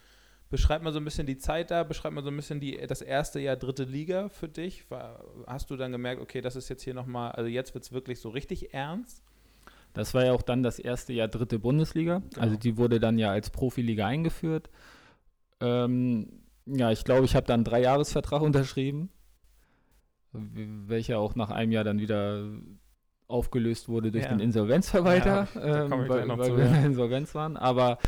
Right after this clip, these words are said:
Speaker 2: also da gibt's halt sehr viele, s-, auch Storys drüber. Also da könnte ich wahrscheinlich auch ein Buch zu schreiben.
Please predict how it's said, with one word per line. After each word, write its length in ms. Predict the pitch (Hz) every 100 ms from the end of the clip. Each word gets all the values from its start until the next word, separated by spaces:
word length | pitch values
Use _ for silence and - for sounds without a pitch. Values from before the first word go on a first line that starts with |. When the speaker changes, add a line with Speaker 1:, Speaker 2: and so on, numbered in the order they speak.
| - - - -
Speaker 2:
also 220 | 113 113
da 180 | 113 123
gibt's 220 | 123 -
halt 300 | 117 107 - 73 78 92 - - -
sehr 320 | 101 107 110
viele, 440 | - 117 107 104 - - 110
s-, 160 | -
auch 200 | - 98
Storys 600 | - - 95 95 104 101
drüber. 280 | - 104 98
Also 200 | 92 101
da 120 | 98
könnte 280 | 95 - 107
ich 80 | 101
wahrscheinlich 320 | 104 - 107
auch 60 | 98
ein 100 | 98
Buch 160 | 110 -
zu 180 | -
schreiben. 600 | 107 - 107 104 107 110